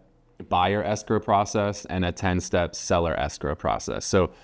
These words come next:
we wanted to take down, like, what are the ten biggest milestones that occur during each of these processes? We call it escrow here in California, whatever y'all call it in your state, cool. But this, from the time period we go under contract to the day that we close. Um, so we wanted to take that process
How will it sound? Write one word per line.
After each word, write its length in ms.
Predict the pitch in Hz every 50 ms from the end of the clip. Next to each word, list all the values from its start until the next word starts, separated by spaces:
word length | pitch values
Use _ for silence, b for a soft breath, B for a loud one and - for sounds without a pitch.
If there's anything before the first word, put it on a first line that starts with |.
| B B B
we 100 | - 110
wanted 280 | 113 113 120 120 120 113
to 120 | 113 107
take 260 | 104 - 110 101 98 -
down, 200 | 104 95 92 92
like, 180 | 87 85 -
what 140 | 98 113 127
are 60 | 135
the 120 | 127 127 120
ten 360 | - - 113 107 107 101 87
biggest 680 | - 101 95 95 92 98 95 92 - - - - -
milestones 760 | 82 87 87 87 85 85 85 90 - - 95 87 87 85 82
that 100 | 87 82
occur 360 | 85 82 - - 90 85 87
during 320 | 85 92 87 82 80 80 - -
each 220 | 85 92 - -
of 140 | 92 80 76
these 200 | 82 80 76 -
processes? 800 | - - 80 73 80 - - 92 90 - 107 107 110 - -
We 100 | - 92
call 200 | - - 95 87
it 60 | - -
escrow 360 | 82 87 - - - 90 85
here 160 | 82 87 80
in 100 | 82 82
California, 520 | 80 87 80 80 78 - 87 85 82 82 82
whatever 240 | 80 78 80 76 80
y'all 200 | 80 78 78 73
call 260 | - - 85 85 82
it 40 | 73
in 100 | 78 82
your 120 | 85 92
state, 500 | - - - 90 87 82 - - _ _
cool. 300 | - 95 92 92 90 92 B B B B B B B -
But 120 | 92 95
this, 180 | 110 110 110 -
from 140 | - 113
the 100 | 107 101
time 280 | 98 - 110 107 113 117
period 260 | 120 123 117 117 107
we 100 | 98 98
go 140 | 98 98 -
under 260 | - 98 104 113 113
contract 520 | 113 - 117 113 113 113 127 113 113 110 -
to 80 | 104
the 100 | 92 92
day 180 | 85 92 87 87
that 100 | 85 76
we 120 | 82 87
close. 420 | 82 - - 69 58 50 - - b b b b b b b b b
Um, 300 | - 92 92 87 90 92
so 140 | 90 - 117
we 140 | 104 117 123
wanted 240 | 120 127 127 127 117
to 80 | 107
take 260 | - - 110 98 87 87
that 220 | 92 87 92 95
process 640 | - - 95 95 90 - - 80 80 82 82 - -